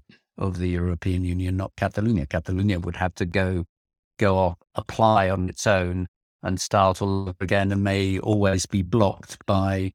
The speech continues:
Spain, for example, um, or not, would certainly spend a long time, a long period of time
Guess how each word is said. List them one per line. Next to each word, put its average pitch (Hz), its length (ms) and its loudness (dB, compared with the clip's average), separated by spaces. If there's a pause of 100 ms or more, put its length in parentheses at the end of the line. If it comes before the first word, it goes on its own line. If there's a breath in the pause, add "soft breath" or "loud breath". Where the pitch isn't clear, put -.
(140)
Spain, - 480 -2
for - 200 -4
example, - 640 -8 (480 loud breath)
um, 98 720 0 (140)
or 113 180 4
not, 139 340 2 (180)
would 98 140 -8
certainly 104 320 -2
spend 98 320 0
a 95 60 0
long 95 340 0
time, 92 540 -2 (260)
a 95 80 -4
long 98 220 -4
period 104 240 -2
of 85 80 -4
time 78 320 -4